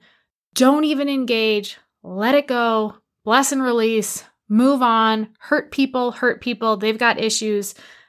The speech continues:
They aren't even people in your real, actual life. They do not matter. Their opinion does not matter, I should say. The next thing is, what does your gut tell you?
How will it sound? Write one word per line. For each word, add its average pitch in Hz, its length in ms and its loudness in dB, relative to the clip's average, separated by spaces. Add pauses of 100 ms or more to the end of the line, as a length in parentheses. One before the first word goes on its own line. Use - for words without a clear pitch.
(140)
They 294 220 4
aren't 320 160 0
even 285 180 -2
people 269 280 -2
in 240 200 -2
your 233 140 -2
real, 240 640 2 (100)
actual 226 580 -2
life. 202 380 0 (220)
They 208 160 0
do 214 180 0
not 196 320 -4 (180)
matter. 170 300 -6
Their 180 140 -4
opinion 240 520 4
does 196 220 0
not 185 160 -6
matter, - 260 -12
I 85 60 -12
should - 260 -10
say. - 240 -12 (560)
The 190 120 -4
next 320 300 0
thing 240 220 -2
is, 240 280 -6 (160)
what 277 80 -4
does 285 100 -4
your 339 100 -2
gut 339 300 0
tell 220 220 0
you? 190 260 -6